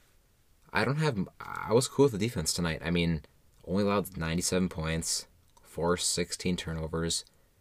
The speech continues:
There is a problem, though, with the defense, and we've seen it over the season. It's reoccurring constantly.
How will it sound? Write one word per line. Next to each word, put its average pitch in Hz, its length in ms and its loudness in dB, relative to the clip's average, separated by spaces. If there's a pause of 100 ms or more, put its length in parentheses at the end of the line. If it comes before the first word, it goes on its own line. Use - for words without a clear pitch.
(800)
There 95 140 4
is 101 200 4
a 101 60 2
problem, 87 580 2
though, 90 180 4
with 85 80 0
the 87 80 0
defense, 87 500 0
and 85 160 -4
we've 85 220 -2
seen - 340 0
it 90 140 -2 (380)
over 87 200 2
the 82 100 -2
season. 82 440 0
It's 80 160 -4
reoccurring 80 600 -4
constantly. 87 760 -2